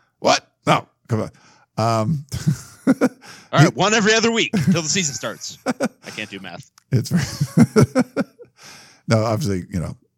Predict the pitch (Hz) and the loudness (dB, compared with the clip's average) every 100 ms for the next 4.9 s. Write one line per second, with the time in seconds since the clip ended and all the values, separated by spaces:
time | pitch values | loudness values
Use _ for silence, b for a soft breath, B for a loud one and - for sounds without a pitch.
0 | _ - 123 113 101 92 92 - 156 202 | _ 0 2 2 0 -2 -2 0 2 4
1 | 208 151 143 156 135 123 110 117 107 110 | 4 4 2 2 2 4 4 4 2 2
2 | 101 90 - - 101 95 90 87 87 107 | 0 -2 -6 -6 -4 -2 -2 -4 -6 -4
3 | 104 - - 107 90 87 87 - _ _ | -4 -2 -2 0 0 -4 -8 -12 _ _
4 | _ _ _ - 87 85 82 82 80 | _ _ _ -4 -2 -2 -4 -4 -8